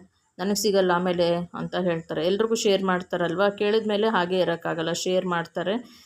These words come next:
ಅದಕ್ಕೇನೆ ನಾನು ಎರಡು ಬಾಕ್ಸ್ ಹಾಕ್ತೀನಿ, ಒಂದು ಮಿನಿ ಬಾಕ್ಸು, ಒಂದು ಇವ್ರಿಗೆ ಲಂಚ್ ಬಾಕ್ಸು, ಅವ್ರ ಫ್ರೆಂಡ್ಸ್‌ಗೆ ಒಂದು ಚಿಕ್ಕದಾಗಿರೋ ಬಾಕ್ಸ್ ಬೇರೆ ಹಾಕ್ತೀನಿ,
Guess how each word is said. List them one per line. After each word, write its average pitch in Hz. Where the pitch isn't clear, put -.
ಅದಕ್ಕೇನೆ 196
ನಾನು 208
ಎರಡು 196
ಬಾಕ್ಸ್ 202
ಹಾಕ್ತೀನಿ, 185
ಒಂದು 202
ಮಿನಿ 214
ಬಾಕ್ಸು, 220
ಒಂದು 202
ಇವ್ರಿಗೆ 202
ಲಂಚ್ 185
ಬಾಕ್ಸು, 180
ಅವ್ರ 214
ಫ್ರೆಂಡ್ಸ್‌ಗೆ 220
ಒಂದು 220
ಚಿಕ್ಕದಾಗಿರೋ 214
ಬಾಕ್ಸ್ 185
ಬೇರೆ 180
ಹಾಕ್ತೀನಿ, 180